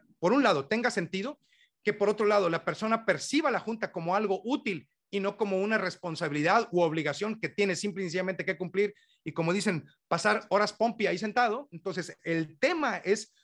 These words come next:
qué está pasando con eso. Por otro lado, de nuevo, como dicen, este, "lo que no es parejo es chipotudo". Y entonces, en este contexto es, "Oye, ¿qué es lo que te veo que en las juntas pasa tal cosa?".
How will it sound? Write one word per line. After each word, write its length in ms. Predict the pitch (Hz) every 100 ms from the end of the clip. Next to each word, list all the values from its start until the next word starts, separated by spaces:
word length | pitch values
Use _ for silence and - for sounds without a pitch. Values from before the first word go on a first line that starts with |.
| _ _
qué 80 | 226
está 200 | 220 220
pasando 360 | 196 196 190
con 140 | 180 147
eso. 140 | -
Por 140 | - 185
otro 180 | 220 247
lado, 400 | 226 208 277 - _ _ _ _ _ - 165
de 140 | 175
nuevo, 360 | 175 226 143 -
como 220 | 165 165
dicen, 380 | 220 220 175 -
este, 520 | 160 - - 160 -
"lo 180 | 156 175
que 100 | 180
no 80 | 196
es 60 | 220
parejo 300 | 214 220 220
es 40 |
chipotudo". 520 | 220 - 160 240 220
Y 20 |
entonces, 300 | 175 196 175
en 100 | 180
este 240 | 214 220 -
contexto 400 | 196 226 220 208
es, 220 | - _ _ -
"Oye, 360 | 208 214 - _ _
¿qué 80 | 254
es 60 | 240
lo 80 | 233
que 80 |
te 240 | 226 - 190
veo 320 | 196 233 226
que 80 | 190
en 80 | 175
las 160 | 160
juntas 420 | 240 247 214 208 -
pasa 240 | 170 175
tal 180 | 180 170
cosa?". 240 | 151 -